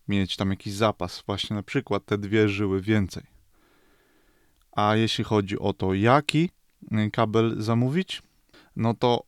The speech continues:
odpowiednim hasłem byłoby powiedzieć w hurtowni, że potrzebny jest po prostu kabel zewnętrzny, domofonowy na przykład, albo skrętka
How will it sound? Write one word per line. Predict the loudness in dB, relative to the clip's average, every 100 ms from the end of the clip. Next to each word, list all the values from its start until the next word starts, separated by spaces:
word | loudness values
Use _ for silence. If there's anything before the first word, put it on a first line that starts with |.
| _
odpowiednim | -4 -4 -2 -2 0 2 4 4 2 0 2 2 2 2 0
hasłem | -2 2 2 2 -2 0 0 0
byłoby | 2 2 2 2 2 -2
powiedzieć | -2 0 0 -4
w | -6
hurtowni, | -8 -2 -2 0 0
że | -2
potrzebny | -4 -6 -2 -4 -2 -2
jest | -4 -6 _
po | -8
prostu | -4 -6 -6
kabel | -2 -2 2 0 -2 -20 -20 -20 _
zewnętrzny, | 0 0 4 4 4 2 0 0 -2 _ _ _ -4
domofonowy | 2 4 4 2 2 4 4 4 2 0 -6
na | -6
przykład, | -4 -8 0 -2 -2 -20 _
albo | 0 2 4 2 0 -18 -20
skrętka | -8 -2 4 6 4 2 -2